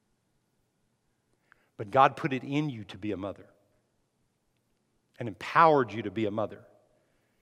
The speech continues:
And no matter where you're at in that stage, God wants you to be the best mother that you can be. Even if you're a grand today,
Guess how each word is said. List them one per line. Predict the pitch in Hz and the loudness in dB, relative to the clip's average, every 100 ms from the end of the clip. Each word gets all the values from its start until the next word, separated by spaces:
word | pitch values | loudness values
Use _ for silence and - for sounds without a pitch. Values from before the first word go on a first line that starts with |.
| _ _ _ | _ _ _
And | 123 | -8
no | 139 | -2
matter | 139 123 - - _ _ - | -2 -2 -4 -16 _ _ -4
where | 139 170 | 2 2
you're | 156 156 | 4 2
at | 156 160 | 4 4
in | 143 | 0
that | 151 - | -4 -4
stage, | - 156 175 156 - _ _ _ _ _ _ _ - | -2 -2 -2 -8 -20 _ _ _ _ _ _ _ -8
God | 135 | -6
wants | 143 123 | -6 -8
you | |
to | 117 | -10
be | 120 143 113 | -8 -8 -8
the | 107 95 | -14 -14
best | 90 123 - | -10 -10 -8
mother | 123 110 90 | -10 -12 -14
that | 87 - | -20 -20
you | 113 | -20
can | 95 | -18
be. | 98 95 | -18 -10
Even | 160 185 | -4 -4
if | 135 | 0
you're | 170 | 0
a | 123 | 2
grand | 147 165 131 98 110 - | 0 0 -4 -6 -14 -12
today, | 151 123 98 | -6 -6 -6